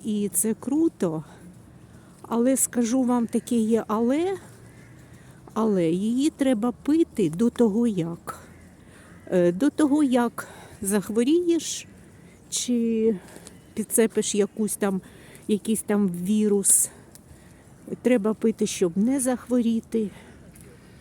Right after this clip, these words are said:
і не підцепити цей вірус. Ви знаєте, е, коли все твоє оточення, ну, скажімо так, майже все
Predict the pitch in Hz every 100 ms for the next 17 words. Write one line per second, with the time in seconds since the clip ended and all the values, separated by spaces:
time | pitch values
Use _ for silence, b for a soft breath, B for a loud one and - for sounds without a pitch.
0 | B B - 208 190 - - 208 254 -
1 | 202 208 196 160 156 147 175 202 240 330
2 | 330 - 240 - B B B - - 226
3 | 208 208 - 254 269 277 - - 269 -
4 | 247 233 247 247 - 254 214 - 208 208
5 | 254 294 - 226 220 214 - 208 - 208
6 | 208 180 165 180 - - 190 165